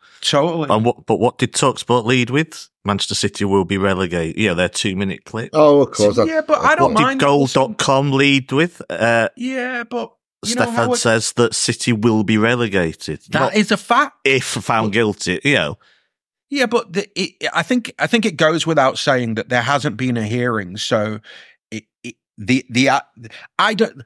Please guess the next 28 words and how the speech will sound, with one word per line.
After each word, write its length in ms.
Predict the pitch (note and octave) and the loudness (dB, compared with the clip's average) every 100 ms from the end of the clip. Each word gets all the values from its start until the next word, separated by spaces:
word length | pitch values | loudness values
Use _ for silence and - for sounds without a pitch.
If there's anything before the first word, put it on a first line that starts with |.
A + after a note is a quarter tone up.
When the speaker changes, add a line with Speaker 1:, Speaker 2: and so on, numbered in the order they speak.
| - | -2
Speaker 1:
look, 320 | E3 C3 - _ - | -2 -2 -10 _ -4
the 80 | D3+ | 0
mainstream 520 | G#3+ A#3+ - A#3 G#3 | 2 2 2 2 2
media 520 | G#3 G3 C#3 E2 G2+ - - | 2 0 0 -2 -6 -12 -2
are 80 | D3+ - | 0 2
always 340 | F3+ F3+ F3 | 4 4 2
gonna 180 | F3+ D#3+ | 0 2
lead 240 | D#3 D#3 | 4 2
with 140 | C#3 C#3+ | 2 -2
the 80 | C#3 | 0
headline 440 | D3+ C#3+ B2 G#2+ | 0 0 0 0
that 120 | G2+ | -2
gets 280 | B2+ A2 - | -2 -2 -2
the 100 | A#2 | -4
most 260 | G#2+ G#2+ - | -2 -4 -4
clicks, 300 | G2+ G2 F#2 | -2 -2 2
Speaker 3:
Exactly, 240 | G2+ F#2 | 0 0
Speaker 1:
right? 180 | G2+ F2+ | 0 0
And 100 | A#2+ | 0
that's 200 | D#3+ E3 | -2 0
Speaker 3:
yeah. 80 | E3+ | 0
Speaker 1:
the 60 | |
headline 360 | D#3+ D#3 C#3 C3+ | 0 2 0 0
that 100 | G#2+ | -2
gets 220 | C3+ - | -2 -2
the 80 | A#2+ | -6
most 340 | A#2 A2 - | -4 -4 -8
clicks. 400 | - C3+ G#2 - | -6 -6 -4 -10